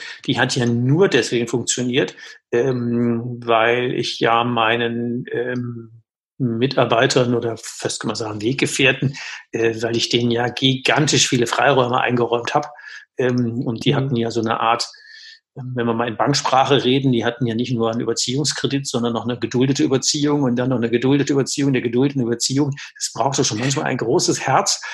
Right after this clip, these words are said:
Speaker 1: Ähm, und die brauchten ganz viel Mut, äh, Fehler machen zu dürfen. Ich habe mir gesagt,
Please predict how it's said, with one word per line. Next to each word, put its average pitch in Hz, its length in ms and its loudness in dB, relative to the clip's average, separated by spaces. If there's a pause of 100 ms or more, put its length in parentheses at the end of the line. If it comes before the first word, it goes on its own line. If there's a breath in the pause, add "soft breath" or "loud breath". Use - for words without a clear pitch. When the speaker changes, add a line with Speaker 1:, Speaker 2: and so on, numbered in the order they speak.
(380 loud breath)
Speaker 1:
Ähm, 135 520 4
und 127 160 -2
die 156 60 2
brauchten 143 400 0
ganz 147 240 2
viel 156 200 0
Mut, 156 340 2 (160)
äh, - 540 0
Fehler 156 360 2
machen 139 260 2
zu 143 120 -2
dürfen. 156 400 2
Ich 113 60 0
habe 143 100 2
mir 131 60 0
gesagt, 123 220 -2